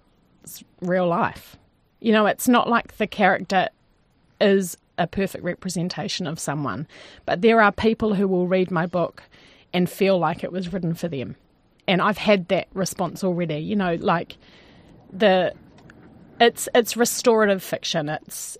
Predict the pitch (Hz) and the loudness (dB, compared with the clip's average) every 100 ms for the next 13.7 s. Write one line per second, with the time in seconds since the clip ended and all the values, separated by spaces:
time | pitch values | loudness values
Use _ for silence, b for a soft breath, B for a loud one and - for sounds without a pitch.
0 | - 185 - - - 196 180 156 - 247 | -2 -2 -2 -10 -4 0 0 -2 0 0
1 | 226 - 220 202 156 - 202 196 196 - | 2 0 0 2 0 -2 -2 0 0 2
2 | 180 180 156 180 175 - 180 156 - 196 | 2 2 0 -2 -2 -2 -4 -2 -2 -4
3 | 196 175 180 165 170 - 180 185 170 - | -4 -4 0 0 -2 -6 -10 -8 -6 -2
4 | 175 - - 160 147 143 165 - _ - | -4 -4 -4 -4 -4 -6 -8 -12 _ -4
5 | 190 - 214 - 220 175 165 208 - - | -2 0 0 0 0 0 0 -4 -8 -18
6 | - b b b b b b 180 - 185 | -20 b b b b b b -8 2 2
7 | 175 180 170 170 156 160 160 - _ _ | 2 0 -2 -2 -4 -6 -10 -12 _ _
8 | _ _ _ 185 175 156 - 147 - - | _ _ _ -4 -2 -2 -4 -8 -8 -14
9 | - - _ - - 220 - 208 208 - | -18 -20 _ -4 -2 -2 2 2 2 2
10 | 214 196 - 160 - 175 165 165 156 151 | 0 -2 -6 -8 -2 -2 -2 -4 -4 -6
11 | 156 - - 190 180 180 180 175 B B | -6 -8 -2 0 2 2 2 -2 B B
12 | B B 202 226 214 208 214 202 202 185 | B B 2 4 4 4 2 2 0 0
13 | 190 185 185 - 170 165 | 2 2 -2 -2 -2 -4